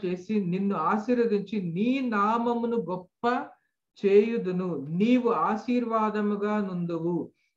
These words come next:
నిన్ను ఆశీర్వదించు వారిని ఆశీర్వదించెదను, నిన్ను దూషించు వారిని,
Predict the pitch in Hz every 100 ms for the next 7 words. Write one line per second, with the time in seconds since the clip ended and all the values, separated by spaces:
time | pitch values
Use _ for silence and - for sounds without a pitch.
0 | _ 160 220 226 180 226 254 247 233 240
1 | 226 226 214 214 202 180 196 214 196 180
2 | 180 180 170 170 170 185 - _ _ -
3 | 160 202 233 247 175 233 233 262 247 226
4 | 208 202 196 196 220